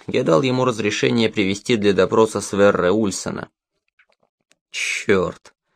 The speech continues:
Что такое?» Харри сам не знал. И когда Мюллер спросил прямым текстом, не хочет ли он что-нибудь сказать, Харри промямлил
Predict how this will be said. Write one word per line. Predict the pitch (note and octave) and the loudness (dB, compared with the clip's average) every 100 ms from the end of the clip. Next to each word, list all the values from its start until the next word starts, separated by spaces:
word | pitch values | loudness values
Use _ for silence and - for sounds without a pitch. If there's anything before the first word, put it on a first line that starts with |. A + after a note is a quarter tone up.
| _ _ _ _ _ _ _ _ | _ _ _ _ _ _ _ _
Что | - - - | -6 -2 0
такое?» | F2 G1+ G1+ - _ _ _ _ _ _ _ _ _ _ _ | -2 -6 -10 -12 _ _ _ _ _ _ _ _ _ _ _
Харри | - E3+ E3+ | 0 2 2
сам | D3 - C#3 G2+ | -2 -2 -2 0
не | F2 | -2
знал. | E2 F2+ D2+ - _ _ _ _ _ _ _ | -2 -2 -2 -6 _ _ _ _ _ _ _
И | F2 G2 | -4 -2
когда | G#2+ A2 A2 | 0 2 2
Мюллер | A#2 B2 G#2+ F#2+ | 2 2 2 0
спросил | - - F#2+ - A2+ | -2 0 0 0 -2
прямым | - G2 G#2 G2 | 0 0 0 -2
текстом, | - G#2 - - F2+ F#2 | 2 0 0 -4 -4 -4
не | G2 F#2+ | -4 -2
хочет | - A2 F#2+ | 0 -2 -2
ли | F#2 | -2
он | F2+ | -2
что-нибудь | - - G2 F#2 F2+ | -2 -4 -2 -2 -4
сказать, | - - F#2 B2 E3 - - - _ | -6 -6 -2 0 0 -2 -8 -20 _
Харри | - F#3 F#3 A2+ F2 | -6 0 2 2 0
промямлил | - F#2+ G2+ G2 F#2 F2+ E2+ E2 | 0 0 2 0 2 2 2 -2